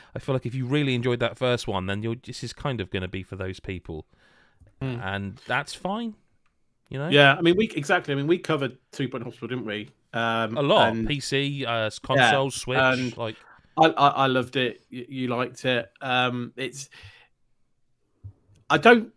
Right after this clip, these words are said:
Speaker 2: I think a lot of people are just,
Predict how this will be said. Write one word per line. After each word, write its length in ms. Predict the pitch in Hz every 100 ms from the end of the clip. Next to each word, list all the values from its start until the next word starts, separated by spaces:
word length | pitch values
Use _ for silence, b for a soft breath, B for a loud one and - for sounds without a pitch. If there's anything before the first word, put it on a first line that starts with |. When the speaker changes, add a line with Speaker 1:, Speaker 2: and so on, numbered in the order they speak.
| - B B B B B _ b b b b b _ -
Speaker 2:
I 60 | 143
think 320 | - 220 214
a 40 |
lot 160 | 180 156
of 80 | 135
people 320 | 151 147 143
are 500 | 139 135 131 127 123 -
just, 380 | 151 147 -